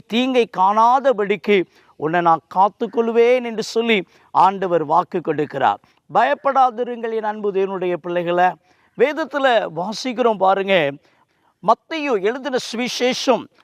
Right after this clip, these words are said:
முதலாவது அதிகாரம், அதன் இருபத்தி மூணாவது வசனத்துல வாசிக்கிறோம், "இதோ ஒரு கன்னிகை கர்ப்பவதியாகி ஒரு குமாரனை பெறுவாள், அவருக்கு இம்மானுவேல் என்று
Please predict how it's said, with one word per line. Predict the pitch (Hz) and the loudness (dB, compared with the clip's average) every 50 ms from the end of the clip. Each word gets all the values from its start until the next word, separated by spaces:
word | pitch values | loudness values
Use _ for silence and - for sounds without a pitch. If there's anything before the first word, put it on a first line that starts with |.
| _ - | _ -8
முதலாவது | 165 190 - - 302 311 311 302 277 247 226 | -4 -4 -2 0 2 4 4 2 2 -2 -4
அதிகாரம், | 196 196 185 233 233 175 240 247 247 262 254 233 165 131 _ _ _ _ - | -6 -6 -6 -10 -4 0 2 2 2 2 2 0 -6 -8 _ _ _ _ -6
அதன் | - 196 190 214 | -6 -6 -6 -6
இருபத்தி | 202 208 269 302 320 330 330 330 - 285 | -6 -6 -6 -6 -4 -6 -6 -6 -6 -8
மூணாவது | 240 196 202 220 233 240 254 269 247 226 202 | -6 -4 -2 0 2 4 4 4 2 0 0
வசனத்துல | 196 - - - 240 240 247 - - 226 208 180 | -2 -2 -2 -4 -2 -2 -4 -2 -2 -2 0 2
வாசிக்கிறோம், | 180 190 196 - - 233 - - 226 220 185 151 160 - _ _ _ _ _ _ | 2 0 0 -2 -6 -8 -2 0 2 4 4 2 0 -4 _ _ _ _ _ _
"இதோ | - 196 247 220 330 330 277 233 226 240 - 392 - _ _ | -8 -6 -2 0 2 4 4 4 4 2 0 -4 -12 _ _
ஒரு | - 185 208 214 208 190 185 175 - - | 0 2 2 4 4 2 0 0 -4 -4
கன்னிகை | - 208 233 262 277 285 294 294 240 277 233 190 175 175 - - _ _ _ _ _ - | -2 -2 -2 -2 -2 -6 -6 -2 2 2 2 2 2 -2 -6 -10 _ _ _ _ _ 0
கர்ப்பவதியாகி | 156 208 220 - - 294 302 285 294 226 247 233 208 185 175 165 - 254 247 196 139 - - _ _ _ _ _ | 2 2 2 2 0 -2 -2 -2 -2 -4 0 2 2 2 2 2 0 -2 -2 -2 -4 -8 -16 _ _ _ _ _
ஒரு | - 170 185 185 - - | -2 0 0 0 -2 -4
குமாரனை | 208 214 226 240 254 262 285 294 277 277 247 - _ | -2 2 2 4 4 4 2 0 -2 -2 -4 -6 _
பெறுவாள், | - 196 185 196 185 180 170 143 127 127 - _ _ _ _ _ _ | -6 -4 -2 0 2 4 4 4 2 0 -4 _ _ _ _ _ _
அவருக்கு | - - 151 185 214 214 220 180 - - 202 185 180 180 - | -4 0 2 2 4 2 0 0 -2 0 0 0 0 0 -4
இம்மானுவேல் | - 160 175 175 180 190 202 214 226 226 233 214 240 254 277 277 240 165 - - | -6 -8 -6 -2 0 2 2 2 2 0 0 0 2 2 2 2 0 -2 -6 -12
என்று | - - 180 208 220 180 185 175 160 160 | -8 -4 -4 -4 -2 -2 -2 -2 -2 -2